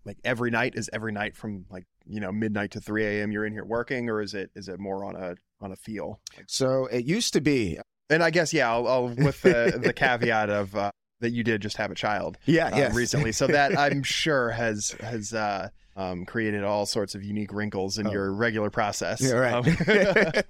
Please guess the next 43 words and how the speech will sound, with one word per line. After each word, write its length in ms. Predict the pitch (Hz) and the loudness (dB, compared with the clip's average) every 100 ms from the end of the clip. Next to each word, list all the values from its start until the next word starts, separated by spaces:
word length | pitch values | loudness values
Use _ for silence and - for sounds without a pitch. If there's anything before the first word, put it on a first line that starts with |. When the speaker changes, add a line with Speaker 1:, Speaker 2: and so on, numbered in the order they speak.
| - | -8
Speaker 1:
<laughs> 140 | - | -12
Speaker 2:
<laughs> 180 | - - | -12 -6
Oh, 260 | 123 123 127 | 0 2 4
yeah. 260 | 104 87 | 2 0
But 160 | 87 127 | 2 2
he's, 160 | 160 196 | 4 4
uh, 120 | 170 | 4
you 140 | 170 | 4
know, 100 | 143 | 4
he's 120 | 151 196 | 4 4
already 220 | 151 151 | 4 6
been 160 | 170 | 4
up 120 | 165 151 | 4 4
here. 200 | 156 147 | 4 4
I've 80 | 151 | 4
had 180 | 151 | 2
him 80 | 147 | 4
in 60 | 147 | 2
the 80 | 139 | 2
booth. 160 | 156 | 0
I've 180 | 131 135 | 0 0
held 220 | 147 151 | 2 4
him 80 | 147 | 4
while 220 | 123 135 | 4 4
I've 120 | 131 | 4
been 140 | 127 120 | 4 4
making 240 | 123 123 | 2 2
music 300 | 127 127 113 | 2 2 2
at 60 | 107 | 2
one 180 | 123 113 | 0 0
point. 280 | 117 101 | -2 0
There's 200 | 123 120 | 2 2
Speaker 1:
That's 40 | 113 | 2
Speaker 2:
a 40 | 131 | 4
video 200 | 123 113 | 4 2
Speaker 1:
awesome. 60 | |
Speaker 2:
of 60 | 104 | 2
that 180 | 107 101 | 0 0
somewhere. 320 | 123 107 98 | -2 -2 -2
I 80 | 104 | -4
can't 200 | 110 85 | -6 -6
remember 320 | 95 95 95 | -8 -8 -6
where. 280 | 92 90 | -6 -6